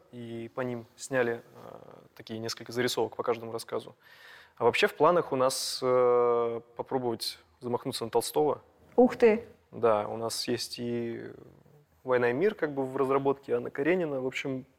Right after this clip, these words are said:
Speaker 1: хочется делать какие-то большие проекты. Конечно, был в какой-то момент, мечта была у нас все-таки попробовать еще поснимать про авторов и про их произведения в европейских их локациях. Там тот же самый Гоголь в Риме.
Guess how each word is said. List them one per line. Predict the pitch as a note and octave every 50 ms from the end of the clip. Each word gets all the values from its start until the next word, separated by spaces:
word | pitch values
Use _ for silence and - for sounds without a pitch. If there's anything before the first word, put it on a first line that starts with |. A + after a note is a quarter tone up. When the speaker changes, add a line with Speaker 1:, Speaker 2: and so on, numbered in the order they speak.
| _ _ _ - - - - - _
Speaker 1:
хочется | - - D#3+ D#3 - - - B2
делать | A#2+ C3+ C3 A#2+ -
какие-то | - A#2 B2+ B2 C3+
большие | B2 B2+ B2+ - - B2+
проекты. | - - D#3 F3+ - - -
Конечно, | C3 C#3+ D#3+ D#3+ - - C#3
был | C3 C#3 C#3+ C#3 C3 A#2+ A2+ A2 - - _ _
в | -
какой-то | - C3+ - C3 A#2+ - A#2+
момент, | A#2 A#2 A#2 - _
мечта | B2+ A#2+ - - C3+ A#2+
была | A2+ A2+ A2+ A2+
у | A2 A2
нас | A2 A2 -
все-таки | - - - - A#2+ - A#2 - A2+
попробовать | A2+ A2+ - - A#2+ A2+ A2+ A2 -
еще | - - - -
поснимать | - A#2+ - - A#2+ A#2 A2+ -
про | - - A#2 A2+ A2+ A2+ - B2
авторов | B2 - - A#2 A2+ A2 - -
и | A2+ A#2
про | - - A2+ A#2
их | A#2 - -
произведения | - A#2+ A2+ A#2 A#2 A#2 A#2+ A#2 A2+ A2 A2 - - _ _ - - - - _ _ _
в | B2
европейских | A#2 A2+ A#2+ B2 - C3 A#2 - - A2+ - - -
их | A2+ G#2 - - -
локациях. | B2 A#2 - E3 F#3 - - A#2+ A2+ A2 - - _ _ _ _ _
Там | - G#2+ G#2+
тот | - - A#2
же | A#2
самый | - - A2+ A2+ A2
Гоголь | A#2+ D3 E3+ E3+ D3+
в | C3+
Риме. | C3 C3 C3 C3 A#2 A#2